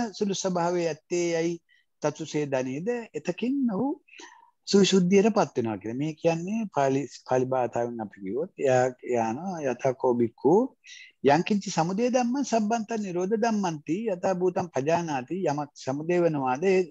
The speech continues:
අ, නිරෝධ වන ස්වභාව කොට ඇත්තේ යන, යනු ස්වභාවයෙන් යථා භූතං පජානාති. ඒ විදිහට යථා භූතයෙන් මේ විශේෂ නුවණින් දකිනවා නම්, ආ, යත්-, එත්තාවතා කෝ භික්ඛු එත්-, එයාගේ ද-, දර්ශනය සුවිසුද්ධ වෙනවා කියලා.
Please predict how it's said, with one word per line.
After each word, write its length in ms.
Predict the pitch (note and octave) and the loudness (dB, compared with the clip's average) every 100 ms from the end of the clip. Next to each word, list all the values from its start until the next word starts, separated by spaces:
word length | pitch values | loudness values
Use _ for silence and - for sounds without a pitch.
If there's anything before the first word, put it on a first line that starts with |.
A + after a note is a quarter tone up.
| _ | _
අ, 140 | C3 B2+ - - C3 C3 C3+ | -2 -2 -4 -10 -8 -4 -4
නිරෝධ 380 | C3+ C#3 F3+ G3 | 0 4 6 6
වන 180 | G3 F3 | 4 4
ස්වභාව 380 | F3+ E3+ E3 E3+ | 2 4 2 0
කොට 160 | E3 | -2
ඇත්තේ 380 | D#3 D3 - E3 D#3+ | -4 -6 -2 0 2
යන, 180 | D3+ C#3+ B2 | 0 -2 -4
යනු 260 | B2+ C3+ D#3 D3+ _ _ _ - | -2 -2 -2 -8 _ _ _ -2
ස්වභාවයෙන් 680 | C3 C3 D3+ G#3 G#3+ F3+ G#3+ | 0 2 4 6 6 4 4
යථා 340 | E3 C3+ E3+ | 0 2 0
භූතං 400 | F3+ F#3+ F#3 G3+ F#3+ | 2 -2 -2 -4 -4
පජානාති. 720 | C#3 E3 F#3+ D#3+ B2 A2 C#3 F#3+ | -6 -4 -4 -4 -6 -6 -2 0
ඒ 120 | D#3+ | 2
විදිහට 300 | E3+ F3+ F#3+ | 4 4 4
යථා 340 | D#3+ C3 D#3+ D#3+ | 2 0 -2 -2
භූතයෙන් 460 | E3+ F3+ F3 F3+ E3+ | -2 -2 -2 -2 -4
මේ 200 | E3 F3 E3+ _ _ - | -4 -6 -8 _ _ 0
විශේෂ 260 | B2+ E3 - | 4 4 2
නුවණින් 340 | F3 E3+ D#3 | 2 2 2
දකිනවා 500 | C3 - D#3 C#3+ A#2+ | 0 0 0 0 0
නම්, 240 | A#2 B2+ A3 - _ - _ _ _ _ _ _ - | 0 -2 -4 -8 _ -20 _ _ _ _ _ _ 0
ආ, 340 | B2+ B2+ B2+ B2+ C3 | 4 6 4 2 2
යත්-, 240 | C#3 - - | 2 0 -4
එත්තාවතා 720 | C#3+ - G#3 G3+ F#3+ F#3+ F3 | -4 2 4 6 4 0 -4
කෝ 220 | - E3 D#3+ | -2 -2 -2
භික්ඛු 480 | D3+ C3+ - A3 | -4 -8 -6 -2
එත්-, 220 | A#3+ F3 - | -2 -2 -2
එයාගේ 400 | E3 D#3+ F3+ A3 | 2 4 2 0
ද-, 280 | F#3 E3 D3+ | 0 0 -2
දර්ශනය 420 | D#3 D3+ F3 G3 | -2 -2 -6 -8
සුවිසුද්ධ 460 | G#3 G3+ F3+ F#3 G#3 | -4 -4 0 0 4
වෙනවා 320 | G3+ D3 A2 | 4 4 -2
කියලා. 300 | F2+ D#2+ - | -6 -16 -18